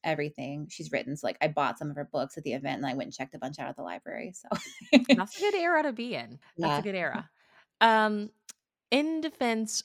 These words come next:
Speaker 2: of the romantic comedy on page, like, why would you say these books matter?
Speaker 1: Mm, oh, that's a good question.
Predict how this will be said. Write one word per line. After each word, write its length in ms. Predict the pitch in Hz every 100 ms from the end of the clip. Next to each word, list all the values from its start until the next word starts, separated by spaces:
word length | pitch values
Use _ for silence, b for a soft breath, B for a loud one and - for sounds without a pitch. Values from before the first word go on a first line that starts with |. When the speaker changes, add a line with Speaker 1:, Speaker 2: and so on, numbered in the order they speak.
| -
Speaker 2:
of 580 | 185 180 180 175 180 -
the 120 | 165
romantic 520 | 170 160 151 143 147
comedy 560 | - 151 135 135 127 123 -
on 240 | 127 123
page, 540 | 127 123 107 110 101 -
like, 160 | 139
why 240 | 165 175 196
would 140 | 226
you 100 | 220
say 220 | 208 190
these 260 | 175 170 151
books 500 | - 147 - - - _ -
matter? 640 | 139 123 - - - 180 _ _ -
Speaker 1:
Mm, 360 | 180 180 160 147 -
oh, 160 | 180
that's 160 | 185 190
a 40 |
good 140 | 175 165
question. 520 | 156 - - 135 131